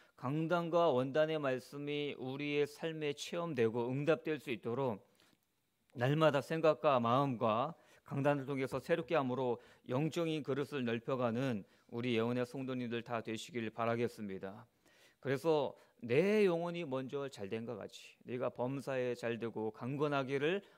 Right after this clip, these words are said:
원하나이다." 이게 영적인 순서라고 말씀하시지 않았습니까? 그래서 강단의 말씀, 원단의 말씀, 말씀 붙잡고요. 기도가 되어진다. 그때부터 하나님께서요, 우리의 모든 장막터를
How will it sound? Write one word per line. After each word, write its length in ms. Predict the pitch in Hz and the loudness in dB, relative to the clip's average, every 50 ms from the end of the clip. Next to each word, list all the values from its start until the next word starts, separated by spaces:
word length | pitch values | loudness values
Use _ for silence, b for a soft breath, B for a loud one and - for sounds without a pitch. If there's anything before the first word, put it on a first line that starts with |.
| B | B
원하나이다." 800 | - 110 98 95 107 120 110 98 92 95 - 104 101 - - - _ _ _ _ _ _ _ _ _ - | -12 -10 -8 -8 -8 -8 -10 -12 -14 -16 -16 -18 -20 -20 -20 -20 _ _ _ _ _ _ _ _ _ -8
이게 220 | 143 143 170 180 156 | -4 0 2 2 4
영적인 480 | 139 156 170 - 185 170 160 160 156 | 2 2 0 -2 -4 -4 -4 -4 -6
순서라고 640 | - - 196 214 196 185 202 185 175 165 143 151 135 | -8 -8 -8 -8 -4 -2 -2 0 0 0 -2 -2 -2
말씀하시지 580 | 113 104 107 - - 127 127 123 - - - 117 | 0 -2 -2 -2 -4 -6 -6 -6 -6 -6 -8 -6
않았습니까? 720 | 107 113 120 127 - 135 110 98 101 - - 98 101 107 - _ _ _ _ _ _ _ _ _ _ _ B B B B B B B B | -6 -4 -6 -6 -6 -8 -6 -6 -6 -8 -10 -14 -14 -16 -18 _ _ _ _ _ _ _ _ _ _ _ B B B B B B B B
그래서 280 | - 110 104 120 123 120 | -8 -4 -2 -2 -2 -2
강단의 520 | - - 127 131 135 143 139 135 139 135 | -2 -4 -6 -2 0 0 0 0 -2 -2
말씀, 520 | 120 113 113 110 - - 127 123 113 95 | -2 -2 -2 -4 -6 -8 -8 -8 -8 -6
원단의 400 | 95 110 120 135 147 147 147 147 | -4 -4 -2 -2 -2 -2 -2 -2
말씀, 300 | 143 135 - 143 135 120 | -4 -4 -6 -8 -10 -6
말씀 320 | 120 117 120 120 - 131 113 | -2 -2 -2 -2 -4 -8 -10
붙잡고요. 600 | 110 101 113 107 - - 113 123 131 120 95 b b b b b b b b b b _ _ | -8 -8 -8 -8 -6 -4 -4 -2 -2 -2 -4 b b b b b b b b b b _ _
기도가 580 | - - 143 156 165 175 185 170 170 165 156 | -10 -4 -2 0 2 2 2 2 2 0 0
되어진다. 680 | - 123 110 117 117 - 107 101 92 90 98 - - _ _ _ _ _ _ _ _ | -2 -4 -4 -4 -4 -6 -8 -12 -12 -12 -16 -18 -20 _ _ _ _ _ _ _ _
그때부터 840 | - 151 151 - - 196 180 165 156 165 - - - 165 160 156 | -2 -2 -2 0 0 0 0 0 -2 -6 -8 -4 -2 0 2 2
하나님께서요, 1040 | 151 - 170 165 165 165 165 160 - - 143 135 - 135 120 117 117 123 127 127 120 - | 0 0 -2 -4 -4 -4 -4 -6 -4 -4 -4 -4 -2 -2 -2 0 0 -2 -2 -4 -8 -10
우리의 360 | - 123 123 135 143 143 143 131 | -8 -6 -4 -2 -2 0 0 0
모든 500 | 120 123 139 156 160 160 160 156 147 131 | 0 0 0 2 2 2 0 -2 -4 -6
장막터를 800 | - - - 123 131 139 131 - - 127 110 117 123 117 104 | -8 -10 -8 -4 -2 -2 -4 -2 -4 -4 -2 0 0 0 0